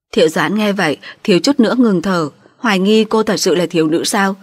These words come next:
Còn nữ sinh nào lại lời ăn tiếng nói thô lỗ như vậy không? "Này, cảm phiền bà vì chị em phụ nữ, chừa lại chút rụt rè đi, nam nhân bà." Dám gọi cô là nam nhân bà sao? Không sao, cô luôn là người có qua có lại.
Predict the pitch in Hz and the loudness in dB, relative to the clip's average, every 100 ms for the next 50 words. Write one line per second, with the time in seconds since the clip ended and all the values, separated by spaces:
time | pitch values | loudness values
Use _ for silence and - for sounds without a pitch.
0 | - - - 190 180 185 233 220 185 156 | -18 -20 -8 -4 -2 -2 -2 0 0 -2
1 | 143 - - 196 151 190 170 214 202 180 | -6 -16 -8 -4 0 0 0 -2 -2 -2
2 | 185 165 170 214 208 202 226 214 147 - | -2 -2 -2 0 2 2 0 0 -4 -4
3 | 202 202 - _ _ _ _ _ 160 160 | -4 -4 -8 _ _ _ _ _ 0 0
4 | 139 _ _ - 165 180 160 170 156 160 | -4 _ _ -4 -2 0 0 -2 0 -2
5 | 156 143 170 165 139 143 170 - - - | 0 -2 -2 -2 0 0 -2 -8 -10 -2
6 | 185 160 143 220 208 170 165 156 170 165 | 0 0 0 0 0 -2 -2 -2 -2 -2
7 | - _ _ 175 170 165 156 156 143 143 | -8 _ _ -2 0 0 0 -2 -6 -10
8 | _ _ _ _ _ _ _ _ _ _ | _ _ _ _ _ _ _ _ _ _
9 | - 175 160 220 262 - 202 175 180 208 | -12 -8 -4 -4 -4 -4 -4 -2 -2 0
10 | 214 214 185 160 185 190 185 _ _ - | 0 -2 -4 -4 -4 -6 -10 _ _ -6
11 | 196 196 185 190 196 - _ 208 220 233 | -4 -2 -2 -4 -8 -20 _ -2 2 2
12 | 233 165 151 160 156 156 - 196 170 165 | 2 -2 -2 -4 -4 -6 -4 -6 -6 -6
13 | 170 - | -6 -8